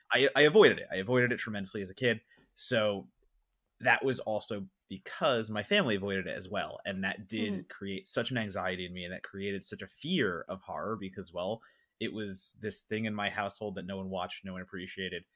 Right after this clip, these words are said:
Speaker 1: It was the weird thing. It was the, you know, "Let's stay safe." Uh, my, my mom was a teacher. My dad was a cop, as I've said over and over again. So very regulation-based, very rules-based. And that raised a very paranoid, very anxious child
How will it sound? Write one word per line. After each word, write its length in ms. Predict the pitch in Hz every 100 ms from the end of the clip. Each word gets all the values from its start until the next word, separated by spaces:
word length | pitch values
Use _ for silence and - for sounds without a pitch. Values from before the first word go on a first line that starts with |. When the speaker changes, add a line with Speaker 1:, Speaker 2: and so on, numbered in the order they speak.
| _
Speaker 1:
It 40 | 92
was 160 | 90
the 100 | 82
weird 280 | 92 95 90
thing. 360 | - 92 92 90
It 140 | 90 -
was 180 | 92
the, 280 | - 87 82
you 100 | 85
know, 180 | 92 80 - _ -
"Let's 120 | 98
stay 200 | - 101
safe." 500 | 95 - 92 92 -
Uh, 220 | 67 76 73
my, 180 | 92 -
my 100 | 98
mom 460 | 87 87 87 90 92 _ -
was 300 | 82 85 -
a 40 |
teacher. 440 | - 165 165 165 165 -
My 80 |
dad 180 | - 85
was 120 | 82
a 40 | 98
cop, 240 | 139 135
as 120 | 101
I've 100 | 78
said 140 | - 95
over 180 | 87 101
and 80 |
over 100 | 117
again. 260 | 117 113 110 - - -
So 260 | 92 90
very 260 | 98 147 139
regulation-based, 760 | 123 113 110 107 113 104 107
very 160 | 104 98
rules-based. 580 | 95 98 95 95 95 - _ -
And 300 | 98 92 90
that 200 | 104 67
raised 300 | 101 95 -
a 100 | 110
very 460 | 110 107 139 131 127
paranoid, 540 | - 110 104 104 101
very 240 | 92 95 95
anxious 320 | 92 - 90
child 400 | - 87 90